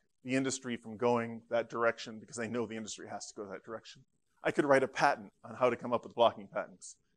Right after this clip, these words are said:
but then it wouldn't be any fun, right? So let's talk about you.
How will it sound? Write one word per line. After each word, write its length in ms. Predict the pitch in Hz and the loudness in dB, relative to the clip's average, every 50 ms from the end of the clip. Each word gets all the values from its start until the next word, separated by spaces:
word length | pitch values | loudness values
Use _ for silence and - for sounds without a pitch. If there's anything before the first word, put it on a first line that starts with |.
| _ _ | _ _
but 80 | - 117 | -6 -4
then 120 | 135 123 | -2 -2
it 140 | 117 107 98 98 _ _ _ - | -2 -4 -8 -12 _ _ _ -10
wouldn't 180 | 127 117 107 | -8 -8 -8
be 80 | 101 101 | -8 -10
any 80 | 98 | -10
fun, 240 | 92 - 117 110 90 90 _ _ _ _ _ _ _ _ _ _ _ _ _ _ _ _ _ _ _ _ - | -10 -8 -8 -10 -10 -12 _ _ _ _ _ _ _ _ _ _ _ _ _ _ _ _ _ _ _ _ -18
right? 180 | 107 104 113 - _ _ | -16 -16 -16 -16 _ _
So 360 | - - 123 120 113 101 - _ _ _ _ _ _ _ _ _ _ _ _ _ _ _ _ _ _ _ _ _ - | -8 -2 0 2 2 2 0 _ _ _ _ _ _ _ _ _ _ _ _ _ _ _ _ _ _ _ _ _ 0
let's 360 | 143 147 175 175 - - - | 4 4 4 4 4 0 2
talk 260 | - 151 165 160 - | 4 4 4 4 4
about 300 | - - 135 127 113 131 | 4 4 4 4 4 2
you. 260 | 123 117 110 92 87 | -6 -6 -6 -8 -10